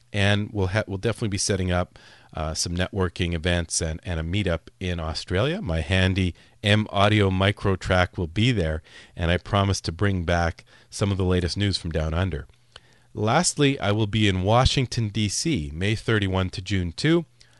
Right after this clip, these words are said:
I will be doing the keynote for the Specialized Information Publishers Association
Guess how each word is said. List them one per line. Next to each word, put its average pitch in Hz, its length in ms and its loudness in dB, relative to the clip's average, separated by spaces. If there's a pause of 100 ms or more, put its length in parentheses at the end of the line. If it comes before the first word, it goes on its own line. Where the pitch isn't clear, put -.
I 95 140 0
will 98 120 0
be 95 300 -2
doing 92 300 0
the 87 80 -6
keynote 101 480 0
for - 120 -10
the 85 120 -4
Specialized 92 640 0
Information 87 480 -4
Publishers 95 440 -2
Association 85 840 -4